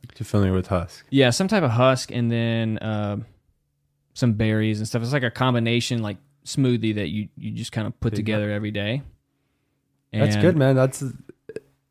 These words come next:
Speaker 1: everyone should do this.
Speaker 2: A-
Speaker 1: Everyone.
Speaker 2: Yeah, yeah, everybody. But then, like, I think the other problem is, I think this is, like, when, when people do something like this, like a, like a gut cleanse or something like that, you always have people who are like,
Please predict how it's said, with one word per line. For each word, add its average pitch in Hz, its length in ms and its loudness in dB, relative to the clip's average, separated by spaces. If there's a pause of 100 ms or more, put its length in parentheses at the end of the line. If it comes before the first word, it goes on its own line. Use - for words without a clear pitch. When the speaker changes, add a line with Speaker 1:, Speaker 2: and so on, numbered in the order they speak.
(160)
Speaker 1:
everyone 139 380 12
should 110 180 2
do 104 160 6
this. - 320 -4
Speaker 2:
A- - 40 0
Speaker 1:
Everyone. 110 460 4
Speaker 2:
Yeah, 107 160 2 (120)
yeah, 120 200 2
everybody. 113 640 2 (640)
But 135 180 4
then, 147 180 6
like, 139 360 4 (920)
I 127 60 2
think 151 180 4
the 123 160 8
other 139 160 6
problem 117 400 6
is, 110 220 2
I 214 100 8
think 285 200 2
this 247 180 0
is, 180 100 -4 (140)
like, 135 180 -2 (280)
when, 139 240 4 (100)
when 123 340 2
people 185 200 4
do 135 220 10
something 113 320 4
like 98 200 2
this, 101 240 0
like 107 180 2
a, 104 180 2 (260)
like 113 100 0
a 110 60 0
gut 113 200 2
cleanse 113 240 2
or 107 60 0
something 107 180 0
like 107 80 -2
that, 110 160 0 (640)
you 175 80 10
always 226 220 10
have 196 200 4
people 185 300 4
who 156 140 8
are 147 80 8
like, 131 380 4